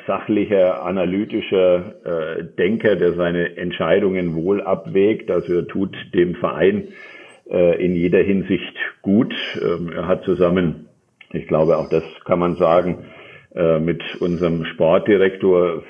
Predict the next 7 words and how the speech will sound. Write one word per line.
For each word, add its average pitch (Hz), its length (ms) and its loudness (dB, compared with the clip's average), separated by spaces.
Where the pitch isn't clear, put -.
viele 107 240 2
gute 98 320 -2
Transfers 87 640 0
gemacht. - 640 -2
Also 85 320 0
von 82 220 -4
daher, 82 500 2